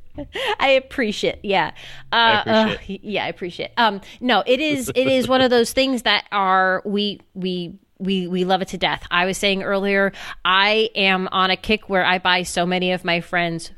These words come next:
Speaker 1: food processors, if it's on the registry, because every recipe I make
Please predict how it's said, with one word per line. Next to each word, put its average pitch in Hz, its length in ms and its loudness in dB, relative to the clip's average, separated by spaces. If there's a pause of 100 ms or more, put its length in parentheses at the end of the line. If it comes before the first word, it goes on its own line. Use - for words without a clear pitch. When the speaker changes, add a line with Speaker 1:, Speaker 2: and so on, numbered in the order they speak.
Speaker 1:
food 339 180 2
processors, 175 640 -2
if 220 140 0
it's 214 120 0
on 202 120 2
the 180 100 -4
registry, 165 640 -4 (240)
because 220 500 2 (220)
every 269 400 0
recipe 220 580 0
I 190 440 2 (580)
make 175 560 0